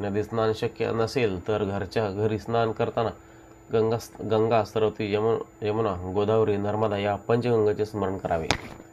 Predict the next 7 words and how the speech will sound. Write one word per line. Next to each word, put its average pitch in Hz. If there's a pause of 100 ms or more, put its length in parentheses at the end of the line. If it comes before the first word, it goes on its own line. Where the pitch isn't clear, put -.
(360)
शिवशंकर 110
आणि 104 (120)
पार्वतींची 110
दूध 107 (720)
आणि 107
बेल, 104
फूल, 117